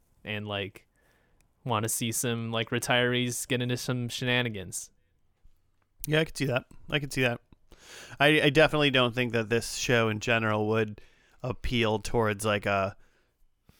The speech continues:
Speaker 2: you know, the eighteen to thirty-four demographic by any means.
Speaker 1: Mm-hmm. And I also think that there's some,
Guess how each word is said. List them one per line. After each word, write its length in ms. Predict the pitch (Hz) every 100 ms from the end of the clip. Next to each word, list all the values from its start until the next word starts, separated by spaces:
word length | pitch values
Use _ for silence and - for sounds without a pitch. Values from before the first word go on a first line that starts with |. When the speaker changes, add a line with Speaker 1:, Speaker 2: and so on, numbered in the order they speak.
| _ _ _ -
Speaker 2:
you 120 | 139 120
know, 180 | 110 104
the 120 | 113 139
eighteen 500 | 135 - - 143 127
to 100 | 117
thirty-four 680 | - 123 123 - 127 120
demographic 800 | 113 110 110 113 110 110 123 113
by 160 | 120 113
any 180 | 110 113
means. 380 | 110 110 113 -
Speaker 1:
Mm-hmm. 320 | 151 139 127 127 - _ _ _ _ - -
And 100 | 165
I 20 |
also 240 | 196 190 185
think 220 | 185 165
that 200 | 147 -
there's 320 | 131 127 120
some, 800 | - - 127 123 123 117 117